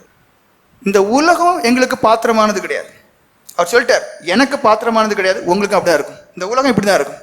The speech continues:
"நான் இந்த உலகத்துக்குரிய நான் கிடையாது", நீங்களும் அப்படிதான். நீங்க உண்மையா இருக்கும்போது சோதனை உண்டு, நெருக்கம் உண்டு, கஷ்டம் உண்டு. இடுக்கமான வாசல்னு சொல்லிட்டார்.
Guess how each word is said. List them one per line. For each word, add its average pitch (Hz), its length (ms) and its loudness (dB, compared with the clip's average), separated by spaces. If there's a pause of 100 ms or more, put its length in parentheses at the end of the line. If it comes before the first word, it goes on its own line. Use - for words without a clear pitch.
(340)
"நான் 175 120 0
இந்த 196 140 -2
உலகத்துக்குரிய 262 500 0
நான் 240 140 -2
கிடையாது", 247 480 2 (200)
நீங்களும் 226 340 2
அப்படிதான். - 280 -8 (200)
நீங்க 185 180 2
உண்மையா 294 340 6
இருக்கும்போது 277 340 -2
சோதனை 254 360 0
உண்டு, 247 320 2
நெருக்கம் 247 340 0
உண்டு, 247 160 0
கஷ்டம் 233 320 2
உண்டு. 190 160 0
இடுக்கமான 247 680 0
வாசல்னு 226 440 0
சொல்லிட்டார். 208 280 -4